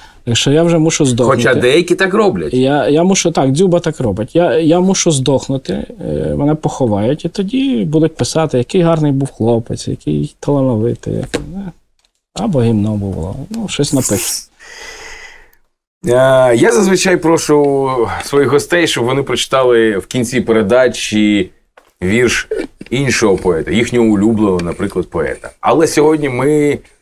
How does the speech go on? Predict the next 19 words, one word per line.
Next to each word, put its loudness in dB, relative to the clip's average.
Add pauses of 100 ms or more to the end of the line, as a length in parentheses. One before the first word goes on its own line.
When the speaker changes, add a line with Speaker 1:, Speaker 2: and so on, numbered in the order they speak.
(360)
Speaker 2:
мало 2
читали, 2
ва-, 0
слухали 2
вашої 0
поезії, 2
Speaker 1:
Ні, 2
Speaker 2:
тож 2
я 2 (260)
Speaker 1:
давай, -2
давай 0 (180)
традицію. 0
Speaker 2:
Традицію 2
дотримувати? 2
Speaker 1:
Ну, 2
звичайно, 0
а 2
як 0
же? -8